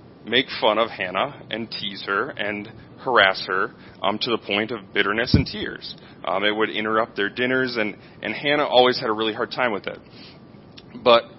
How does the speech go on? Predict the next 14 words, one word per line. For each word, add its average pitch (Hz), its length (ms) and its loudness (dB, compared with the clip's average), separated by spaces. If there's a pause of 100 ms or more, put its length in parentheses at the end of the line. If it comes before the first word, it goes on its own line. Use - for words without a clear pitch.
(280)
Elkanah 156 480 4 (180)
loved 117 640 2 (540)
Hannah 95 360 -8 (120)
and 104 160 -6
gave 107 260 6
her 113 140 0
a 110 80 2
much 110 280 2
bigger 104 200 -4
portion 104 340 -4
of 95 60 -6
everything 92 400 -6
else. - 400 -14 (560)
Um, 90 500 -2